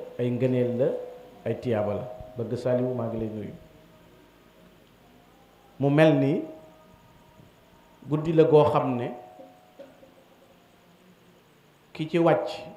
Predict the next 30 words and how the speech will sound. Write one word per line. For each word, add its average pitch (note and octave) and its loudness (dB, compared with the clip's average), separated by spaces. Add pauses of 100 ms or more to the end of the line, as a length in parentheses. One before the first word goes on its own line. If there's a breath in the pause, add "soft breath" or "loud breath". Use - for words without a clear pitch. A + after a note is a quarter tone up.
di C#3 -4
Yonent D3+ 2
bi C#3 -4
sallallahu C#3 0
alayhi - -8
wa C3+ 0
sallam, B2 -2 (2000)
dayo D3 6
bi D3 -2
ko F3 -2
suñ E3+ -6
borom C#3+ 4
jox A#2+ 0 (2000)
ak B2+ 0
maqaama D3 8
mi C#3 6
mu E3 4
ko E3 6
jox, C3+ 6 (2250)
tax D3 4
na C#3+ 4
ba C3+ 8 (340)
lu C3 2
ci - 4
ab C3 2
jaam C#3 6
sakku E3 0
ci - -2
aw C#3 4
yiw, C3 2